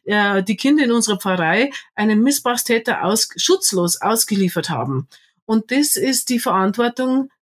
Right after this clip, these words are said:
des Ordinariats von, äh, Josef Ratzinger und, ähm, des Kardinals Wetter, dass sie hier ihrer Verantwortung als Vorgesetzte nicht gerecht geworden sind. Und da hat's jetzt im Herbst in Köln ein ähnliches Verfahren gegeben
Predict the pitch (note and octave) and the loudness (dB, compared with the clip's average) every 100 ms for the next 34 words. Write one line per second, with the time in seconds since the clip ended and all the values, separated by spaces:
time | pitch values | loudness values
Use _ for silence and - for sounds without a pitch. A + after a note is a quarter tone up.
0 | _ G#3+ G3+ D3+ G3 F#3+ F3 E3+ E3+ F3+ | _ -2 0 0 2 2 2 0 0 0
1 | D#4 - - - - _ - G3 F#3 F#3 | 0 0 -2 -4 -8 _ -4 0 2 0
2 | D3+ F3+ F#3 E3+ E3+ G3 B3 C#4+ D#4+ D#4+ | 0 0 0 0 -2 0 -2 0 0 2
3 | D#4 - B3 B3+ A#3 - G#3 G3 F3+ D3 | 0 0 -2 -2 -6 -6 -2 0 -2 -4
4 | A#2 - D3 F#3+ G#3 G3 G3 C3+ C#3+ E3+ | -10 -10 -10 -4 -2 0 0 -2 -2 -2
5 | A3 B3+ D#4 D#4 - _ A3 A3 - A#3 | -2 0 -2 -2 -14 _ -2 0 2 0
6 | G3+ A#3 D4 C4 A#3+ A3 F#3 F3+ F3+ - | 2 2 2 2 0 2 2 0 -2 -8
7 | _ _ _ _ - E3 G3+ B3 A#3+ A#3 | _ _ _ _ -10 -2 0 0 0 0
8 | G#3 F#3+ - - A3+ C4+ D#4+ C#4+ A#3 A3+ | 2 2 0 0 2 2 2 2 2 0
9 | - B3 B3 - _ - G#3+ C#4+ D4 - | 0 0 -2 -12 _ 0 4 4 2 -2
10 | - A#3 G#3+ F#3+ G#3+ G3+ F3 E3 D#3 D#3 | -4 -2 2 0 0 -2 0 0 0 -2
11 | - - - A#3+ C#4 C#4+ D4+ D#4+ D4+ - | -4 -16 -6 -2 0 2 0 0 0 2
12 | A#3+ A3+ F#3+ - A#3+ E4 - - A3+ A3 | 2 2 0 0 0 0 -2 0 0 0
13 | - B3 E4 D#4 G3+ - A#3 C4+ A3+ G#3 | 0 2 2 2 0 0 0 0 0 0
14 | - F3+ - B3+ C#4+ G#3 F#3+ F#3+ G#3 C4 | -2 -4 0 2 2 0 -2 0 0 -2